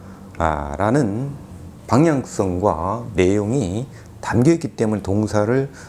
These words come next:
잘 살펴, 어, 보면 되겠습니다." 자, 그러면은 가보도록 하겠습니다. 자, 조건이 이거라면 이 말입니다. 조건이 이거라면,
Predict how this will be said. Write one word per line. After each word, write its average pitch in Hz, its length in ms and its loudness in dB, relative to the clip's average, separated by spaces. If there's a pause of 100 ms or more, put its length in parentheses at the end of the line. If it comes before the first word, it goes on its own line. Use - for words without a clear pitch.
(160)
잘 139 420 2
살펴, 117 680 0 (380)
어, 76 340 -6
보면 95 520 -2
되겠습니다." 76 580 -6 (420)
자, 76 320 0
그러면은 104 600 0 (380)
가보도록 95 480 0
하겠습니다. 92 720 -4 (920)
자, - 200 0 (380)
조건이 175 600 2
이거라면 120 840 2
이 101 60 -2
말입니다. 78 360 -4 (960)
조건이 90 540 -2
이거라면, 95 800 0